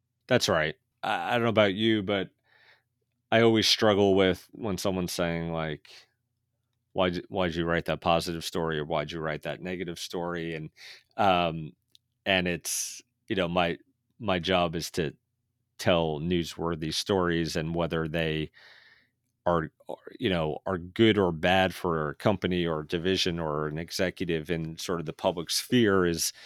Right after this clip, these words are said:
not really my concern. Now, there is a whole other conversation about,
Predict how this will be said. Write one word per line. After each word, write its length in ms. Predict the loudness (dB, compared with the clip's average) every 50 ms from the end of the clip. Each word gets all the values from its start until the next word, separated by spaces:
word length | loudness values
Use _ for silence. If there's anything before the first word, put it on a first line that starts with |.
| -20 -20 -20 -20 -20 -20 -20 _ _ _ _ _ _ _ _ _ _ -10
not 480 | -6 -2 2 4 6 6 6 4 2 _ _ _ _ -12
really 480 | -8 -4 0 2 2 4 4 4 4 4
my 180 | 4 4 2
concern. 600 | 4 2 0 2 2 4 4 6 6 4 4 6
Now, 420 | 8 8 8 8 6 2 -2 -6 -4 2
there 200 | 4 6 8 8
is 160 | 6 6 6
a 100 | 4 4
whole 300 | 4 4 2 4 2 2
other 180 | 2 0 0 0
conversation 600 | 2 2 2 2 0 0 0 0 0 0 -2 -2
about, 420 | -2 0 2 2 2 2 0 -4